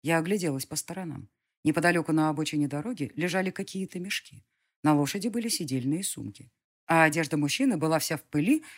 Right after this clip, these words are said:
и производила впечатление, что он давно уже в дороге.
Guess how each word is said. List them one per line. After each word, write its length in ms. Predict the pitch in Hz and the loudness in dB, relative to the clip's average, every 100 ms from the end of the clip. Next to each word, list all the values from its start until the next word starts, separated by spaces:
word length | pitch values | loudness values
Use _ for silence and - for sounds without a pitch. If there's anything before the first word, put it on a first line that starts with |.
| _ - | _ -6
и 80 | |
производила 580 | 180 180 175 180 170 165 | 2 4 4 2 0 -2
впечатление, 680 | 139 151 - 202 269 165 120 - - | -4 -6 -8 -4 -2 0 -2 -8 -10
что 200 | - 170 | -2 2
он 160 | 151 | 2
давно 280 | 147 135 247 | 2 0 0
уже 220 | 269 127 | 0 -4
в 80 | 104 | -6
дороге. 480 | - 165 110 110 | -8 -8 -12 -14